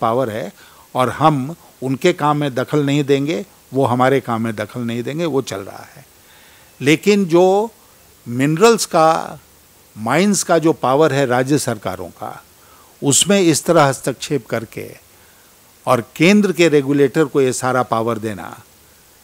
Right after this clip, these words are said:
ये बात बिल्कुल जचती नहीं है और इसका राज्यों ने विरोध किया।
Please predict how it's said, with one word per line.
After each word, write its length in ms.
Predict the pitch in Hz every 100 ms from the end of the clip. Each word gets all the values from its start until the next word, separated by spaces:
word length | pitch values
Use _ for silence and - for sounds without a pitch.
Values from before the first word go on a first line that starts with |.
| _ _ -
ये 500 | 127 147 143 127 170 - _ _ _ 107
बात 280 | 127 135
बिल्कुल 380 | 120 131 127 165
जचती 560 | 117 127 123 - 214 202
नहीं 280 | 135 113 104
है 320 | 107 - - _ - - - -
और 140 | 165 180
इसका 480 | 143 - 160 156 - _ _ _ _ _ _ -
राज्यों 380 | 131 131 123 143
ने 320 | 123 143 185 - _ _ _ _ _ _ _ _ - - _ _ - -
विरोध 360 | 147 143 -
किया। 300 | - 110 -